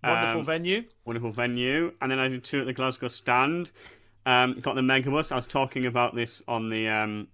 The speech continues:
Speaker 2: Patreon episode. Got the Megabus, but I love the Megabus.
Speaker 1: On the what? <laughs> I mean, I know what you meant, but you didn't really
Speaker 2: Did I not say
Speaker 1: didn't
Speaker 2: patron?
Speaker 1: No, you did. Well, you went saying, "Meh, meh."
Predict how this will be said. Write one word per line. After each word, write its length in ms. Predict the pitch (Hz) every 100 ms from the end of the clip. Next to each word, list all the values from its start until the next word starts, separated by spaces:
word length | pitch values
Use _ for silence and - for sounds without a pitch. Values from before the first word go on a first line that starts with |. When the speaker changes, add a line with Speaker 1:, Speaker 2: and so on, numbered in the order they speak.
| - - - -
Speaker 2:
Patreon 260 | 139 139 131
episode. 220 | 131 151 - -
Got 120 | 202
the 80 | 190
Megabus, 220 | 190 - - -
but 60 |
I 100 | 156
love 260 | 170 202 175
the 80 | 165
Megabus. 340 | 143 135 180
Speaker 1:
On 100 | 320
the 120 | 359
what? 380 | 196 170 247 - - 269 226
<laughs> 280 | 185 202 220
I 120 | 233
mean, 120 | 220
I 120 | 226 269
know 120 | 202
what 100 | 175
you 100 | 165
meant, 180 | 151 147
but 80 | 151
you 60 |
didn't 220 | 165 185
really 280 | 175 165 147 - _ -
Speaker 2:
Did 100 | 185
I 20 |
not 140 | 185
say 100 | 190
Speaker 1:
didn't 160 | 180 190
Speaker 2:
patron? 420 | 170 127 127 180 - _
Speaker 1:
No, 100 | 254
you 100 | 220
did. 160 | 190 -
Well, 200 | 226 143
you 100 | 143
went 120 | 175
saying, 220 | 175 180 170
"Meh, 180 | 208
meh." 260 | 180 143 160